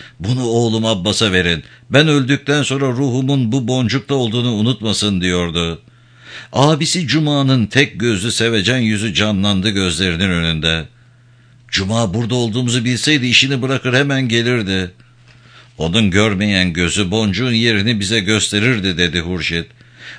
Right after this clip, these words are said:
Boncuğun bulundukları ocakta olmadığına ya da periler, cinler tarafından götürüldüğüne inanmaya başlamıştı.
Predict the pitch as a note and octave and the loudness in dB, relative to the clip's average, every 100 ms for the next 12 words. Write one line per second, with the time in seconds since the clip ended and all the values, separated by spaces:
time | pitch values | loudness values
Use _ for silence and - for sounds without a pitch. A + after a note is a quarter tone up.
0 | - A#2+ E3+ C#3+ F3 E3+ C#3+ D#3 D3 C#3+ | 0 4 4 2 0 0 0 0 0 -2
1 | D3+ D#3 C#3 C3+ C3+ B2+ B2+ C#3 A#2 D#2+ | -2 0 0 0 -2 -2 -2 0 -2 -2
2 | D#2+ D2+ E2 E2 F2+ F#2+ A2+ A#2 A2+ C3+ | -2 0 0 0 0 0 0 0 0 0
3 | A#2 F#2+ B2 G#2+ B2+ A#2 A#2 G#2+ A#2 A#2 | 0 0 0 0 0 -2 -4 -2 0 0
4 | G#2 A2 G2+ A2+ G#2+ G2 G#2+ G#2+ G2+ F2 | 2 0 -2 -2 -2 0 0 0 2 0
5 | E2+ E2 E2 E2+ D#2 - D2 D2+ - D#2 | 0 0 0 0 -2 -4 -4 -2 -4 -2
6 | D2 C#2 | -4 -6